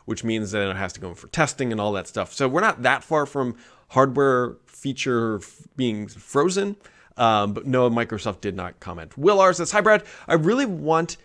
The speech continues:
a Windows ten X device, but I don't want a folding device. Are they gonna put Windows ten X on non-folding devices too?" So here's, here's what I know. Can Windows ten X run on non-folding devices?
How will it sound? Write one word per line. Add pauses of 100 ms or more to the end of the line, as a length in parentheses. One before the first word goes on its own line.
(140)
a
Windows
ten
X
device,
but
I
don't
want
a
folding
device.
Are
they
gonna
put
Windows
ten
X
on
non-folding
devices
too?"
So (240)
here's, (160)
here's
what
I
know. (220)
Can
Windows
ten
X
run
on
non-folding
devices?